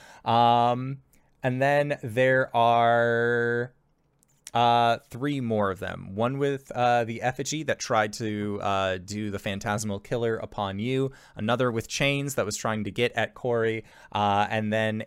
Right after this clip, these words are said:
a third spellcaster. Seems like they are trying really hard to focus on this now, like,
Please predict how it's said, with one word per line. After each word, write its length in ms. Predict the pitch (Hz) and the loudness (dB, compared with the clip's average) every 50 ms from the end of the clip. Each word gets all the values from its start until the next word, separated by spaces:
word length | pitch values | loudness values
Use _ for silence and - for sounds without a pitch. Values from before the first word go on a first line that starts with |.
| - | -6
a 340 | 107 107 107 104 104 104 104 | -4 -2 -2 -2 -4 -4 -6
third 400 | 104 _ - 117 107 107 107 95 | -10 _ -8 -6 -6 -6 -6 -10
spellcaster. 800 | - - - 101 95 95 - - 92 90 87 - - 92 90 87 | -10 -8 -6 -6 -6 -6 -6 -6 -8 -6 -8 -10 -12 -12 -12 -12
Seems 260 | - - 101 98 92 | -12 -12 -12 -10 -8
like 140 | 101 101 90 | -8 -8 -6
they 140 | - 104 101 | -6 -6 -4
are 100 | 95 95 | -4 -6
trying 400 | - - - 110 104 101 92 92 | -8 -8 -6 -6 -6 -6 -8 -12
really 380 | 90 92 95 120 139 139 135 135 | -14 -8 -4 -2 0 0 0 -2
hard 520 | 127 135 127 139 135 127 127 127 110 - - _ _ _ _ - | -2 -2 2 2 4 4 2 0 -2 -8 -16 _ _ _ _ -10
to 140 | - 143 117 | -6 -6 -6
focus 560 | - - 135 127 120 - 123 120 110 - - | -2 0 2 2 2 2 0 -2 -2 -2 -2
on 240 | 107 113 117 113 110 | 0 0 0 0 0
this 200 | 113 110 - - | 0 0 0 0
now, 400 | 110 110 117 120 120 120 120 120 | 0 2 2 4 4 4 4 4
like, 320 | 113 110 104 104 - - | 2 2 0 -2 -4 -10